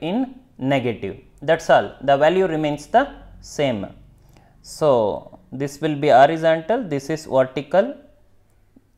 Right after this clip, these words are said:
horizontal, vertical. At which point? B point. So it will become H B, V B. That's all. Identify the supports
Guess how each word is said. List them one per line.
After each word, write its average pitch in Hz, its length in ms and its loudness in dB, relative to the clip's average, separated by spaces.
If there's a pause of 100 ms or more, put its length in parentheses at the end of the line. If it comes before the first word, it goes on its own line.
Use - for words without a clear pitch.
(140)
horizontal, 143 840 0 (400)
vertical. 123 520 2
At 143 140 2
which 175 280 -6
point? 165 460 0
B 135 140 -2
point. 98 420 -4
So - 260 -4
it 131 160 -4
will 127 160 -6
become 120 380 -4
H 123 380 -8
B, 196 400 -4 (720)
V 139 220 -2
B. 104 340 -8 (640)
That's - 240 -4
all. 104 180 0 (160)
Identify 180 580 2
the 170 120 -4
supports 190 580 -4